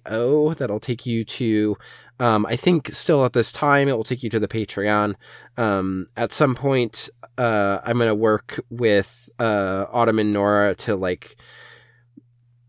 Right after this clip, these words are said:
try and set up more of a website. Um, mostly it's a thing that they've been wanting to work on, and I'm just like, I have some web design experience, so I can help out.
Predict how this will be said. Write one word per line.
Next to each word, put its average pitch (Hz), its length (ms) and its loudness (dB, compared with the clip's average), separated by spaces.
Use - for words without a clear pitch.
try 131 220 2
and 117 140 4
set 117 160 0
up 101 140 0
more 107 200 2
of 107 80 0
a 110 60 2
website. 107 640 0
Um, 90 460 -4
mostly 185 400 6
it's 135 100 4
a 131 100 4
thing 123 180 2
that 110 160 2
they've 107 240 6
been 104 140 2
wanting 104 180 2
to 107 100 -6
work 95 260 -2
on, 101 280 2
and 98 160 -4
I'm 98 100 -2
just 95 180 -8
like, 98 200 -2
I 107 140 0
have 104 200 0
some 104 260 0
web 107 200 -2
design 113 300 0
experience, 107 640 -2
so 104 120 -4
I 104 60 -2
can 101 100 -2
help 117 240 -2
out. 107 200 -2